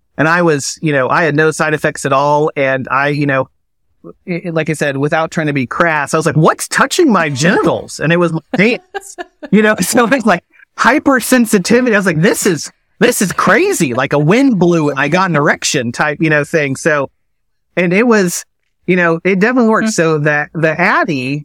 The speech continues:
Speaker 1: its main side effect is it makes you sleepy. So you take it right before you go to bed.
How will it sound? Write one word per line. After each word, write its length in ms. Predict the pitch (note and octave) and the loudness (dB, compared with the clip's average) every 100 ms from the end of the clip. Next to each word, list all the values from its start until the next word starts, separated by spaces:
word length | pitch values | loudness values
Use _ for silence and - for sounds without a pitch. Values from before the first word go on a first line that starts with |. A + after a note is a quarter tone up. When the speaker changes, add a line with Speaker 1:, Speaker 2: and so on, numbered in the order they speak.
| - | -4
Speaker 1:
its 240 | G#3 - | -4 2
main 280 | G#3+ F#3+ E3+ | 2 2 2
side 260 | - E3+ E3 | 0 -2 -2
effect 280 | - D#3 | -2 -4
is 120 | D3+ D#3 | -2 -2
it 80 | |
makes 280 | D3 E3 - | -2 -4 -4
you 60 | C3+ | -4
sleepy. 640 | - G#3+ D#4+ - A2 - _ _ _ _ _ _ - | -2 -2 -2 -4 -10 -12 _ _ _ _ _ _ -4
So 120 | F3 | 0
you 140 | F3 | 0
take 200 | F3 A3 | 2 0
it 80 | F#3 | 2
right 200 | E3 G3 | 0 0
before 260 | F#3 G3+ F#3+ | -2 0 0
you 120 | F3 | 2
go 160 | D#3+ | 2
to 80 | D#3 | 0
bed. 480 | C3+ F#3+ G#3 B2+ B2 | 0 0 0 -2 -4